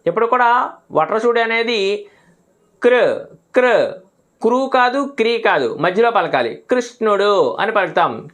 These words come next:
అలాగని క్రీ గుడి పెట్టకూడదు. కా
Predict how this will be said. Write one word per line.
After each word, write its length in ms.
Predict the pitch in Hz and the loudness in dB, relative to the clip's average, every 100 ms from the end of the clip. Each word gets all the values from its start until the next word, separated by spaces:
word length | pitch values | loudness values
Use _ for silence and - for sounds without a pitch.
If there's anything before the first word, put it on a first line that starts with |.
| - 175 | -4 0
అలాగని 360 | 214 240 247 226 - | 2 2 0 -4 -6
క్రీ 180 | 247 262 269 269 339 - 156 | -4 -2 -4 -6 -8 -6 -2
గుడి 140 | 240 247 | 0 0
పెట్టకూడదు. 460 | 240 202 190 117 120 - _ _ _ _ | 0 0 0 -2 -6 -14 _ _ _ _
కా 100 | - | -2